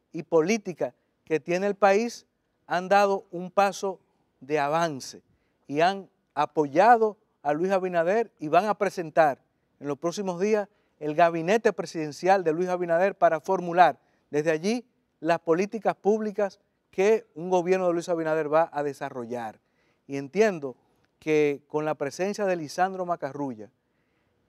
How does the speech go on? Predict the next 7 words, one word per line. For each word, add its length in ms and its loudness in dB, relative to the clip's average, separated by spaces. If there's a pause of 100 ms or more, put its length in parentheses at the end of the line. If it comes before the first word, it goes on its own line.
(240)
se 580 -2
ve 360 2
y 80 -10
se 160 -4
percibe 680 -6
la 180 -2
presencia 640 -4